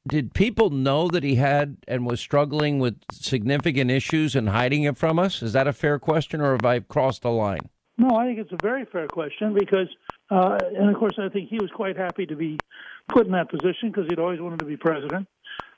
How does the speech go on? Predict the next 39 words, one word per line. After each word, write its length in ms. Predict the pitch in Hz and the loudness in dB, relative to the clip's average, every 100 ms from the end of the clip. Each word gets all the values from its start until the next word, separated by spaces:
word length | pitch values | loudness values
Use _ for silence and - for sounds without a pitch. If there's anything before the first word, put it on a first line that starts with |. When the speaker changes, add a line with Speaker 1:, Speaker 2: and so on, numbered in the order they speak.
| - | 2
Speaker 2:
Um, 720 | 175 156 175 - 226 208 - - _ | 4 4 0 -4 0 2 0 -4 _
<clears throat> 140 | - | -10
Speaker 1:
And 140 | 117 | -2
he 80 | 123 | 0
was 120 | 117 | 0
Speaker 2:
but, 100 | - | 2
Speaker 1:
tired. 460 | 131 135 117 98 - - _ - - _ - | 4 4 2 -4 -8 -18 _ -18 -18 _ 2
Speaker 2:
you 100 | 220 | 4
know, 80 | 214 | 4
but 360 | 220 208 214 208 | 0 -4 -2 -2
when 180 | 208 | -2
I 140 | 240 294 | -2 -4
watched 640 | 262 247 226 220 - - - - - _ - | -4 -4 -6 -10 -12 -14 -18 -18 -18 _ 0
him 500 | 226 220 202 190 160 _ - - _ | 4 4 4 0 -6 _ -20 -20 _
with 200 | 196 190 | 0 2
his 200 | 185 - | -2 -4
wife, 400 | 170 185 156 156 - - - _ - - - | -4 -2 -2 -6 -12 -16 -20 _ -14 -8 2
there 160 | 196 | 4
are 60 | 190 | 4
moments 480 | 190 247 240 233 - | 4 2 2 0 2
when 260 | 202 190 | 2 4
it 80 | 185 | 2
really 260 | 180 202 202 | 2 2 2
is 120 | 175 | 0
a 60 | 175 | 0
little 220 | 196 196 | 2 0
bit 220 | 175 175 | 0 0
like 200 | 175 175 | 0 0
what 220 | 160 170 | -2 -2
happened 360 | 175 165 - 156 | 0 0 0 -2
with 120 | 151 | 0
Woodrow 380 | 165 165 165 156 | 2 2 0 -2
Wilson 360 | 165 165 - 156 _ - - - _ - | 0 0 -2 -6 _ -16 -16 -16 _ 0
after 320 | 180 165 180 | 0 2 0
he 80 | 160 | 0
had 120 | 151 | 0
a 60 | 151 | 0
massive 420 | 156 143 - 123 - | -2 -6 -10 -14 -2
stroke. 340 | 226 180 - | 2 2 -2